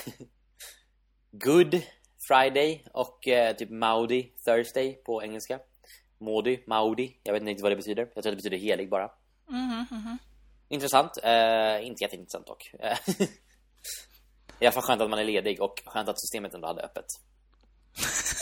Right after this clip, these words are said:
Speaker 2: Ja, det var tur.
Speaker 1: Vanliga öppettider också. Det var liksom inget så här, inget, i-, i-, inget flum som det brukar vara. <laughs>
Speaker 2: Nej.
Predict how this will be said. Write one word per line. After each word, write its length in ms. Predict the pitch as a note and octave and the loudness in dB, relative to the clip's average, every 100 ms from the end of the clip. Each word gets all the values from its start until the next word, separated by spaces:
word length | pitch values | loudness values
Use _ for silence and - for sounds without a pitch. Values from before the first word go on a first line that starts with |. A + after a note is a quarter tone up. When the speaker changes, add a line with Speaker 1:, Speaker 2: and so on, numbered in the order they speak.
| - - - - - - _ _ _ - - | -8 -12 -20 -20 -20 -20 _ _ _ -12 -4
Speaker 2:
Ja, 140 | G#3+ - - - - - - - - - | -4 -4 -20 -20 -20 -6 0 0 0 -4
det 120 | A#3+ | -2
var 80 | G#3 | -2
tur. 400 | - - F3 G3+ - - - - | -2 -8 -8 -8 -8 -8 -12 2
Speaker 1:
Vanliga 360 | D#3 C3 A2+ C3 | 6 6 4 0
öppettider 400 | - - C#3 C3 | -2 -6 -4 -4
också. 200 | E2+ - | -6 -4
Det 60 | |
var 80 | F#2+ | -4
liksom 220 | F#2 - | -4 -6
inget 140 | A2+ G2 | -8 -6
så 60 | E2+ | -2
här, 280 | D#2+ D#2+ - _ _ _ _ _ _ - A#4 - - - _ _ _ _ _ - - | -2 -4 -10 _ _ _ _ _ _ -18 -16 -16 -20 -20 _ _ _ _ _ -16 -14
inget, 320 | E2 E2 D2+ D2 | -10 -8 -8 -12
i-, 220 | - - | -18 -16
i-, 80 | G2+ - | -16 -10
inget 220 | G#2 G2+ - | -4 -2 0
flum 280 | B2+ G2 - | 2 2 -2
som 100 | F#2+ | -6
det 60 | |
brukar 220 | F2+ F2 F#2+ | -4 -2 0
vara. 140 | - - - - - | -2 -6 -14 -10 -8
<laughs> 440 | C#3+ - _ - G3+ | -10 -12 _ -8 -4
Speaker 2:
Nej. 240 | G3 F#3+ | -4 -4